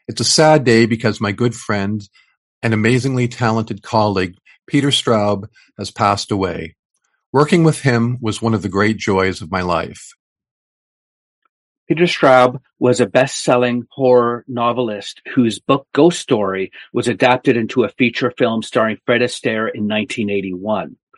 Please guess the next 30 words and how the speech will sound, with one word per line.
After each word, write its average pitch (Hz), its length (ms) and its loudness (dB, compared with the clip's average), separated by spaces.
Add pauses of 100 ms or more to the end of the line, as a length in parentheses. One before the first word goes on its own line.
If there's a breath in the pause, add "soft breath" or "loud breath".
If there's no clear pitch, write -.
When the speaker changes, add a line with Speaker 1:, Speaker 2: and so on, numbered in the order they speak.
(240 soft breath)
Speaker 2:
Straub 139 560 2 (240 loud breath)
published 127 540 -4
seventeen 147 640 -2
novels, 127 400 -6
including 117 540 -2
two 147 340 0
with 107 160 -2
Stephen 98 480 -8
King. 101 500 -6 (880 loud breath)
He 139 120 4
also 190 340 4
published 143 460 0
short 165 200 2
stories 139 460 -2
and 120 280 -8
poems. 95 760 -6 (440)
Straub 127 400 2
received 120 600 -2
many 127 440 4
literary 120 580 -4
honors, 113 420 -4
such - 240 -8
as 107 380 0 (240 loud breath)
the 120 80 -6
Bram 123 400 2
Stoker 131 560 -2
Award, 113 480 -4 (400 soft breath)
World 127 420 2
Fantasy 131 580 -4
Award, 117 520 -6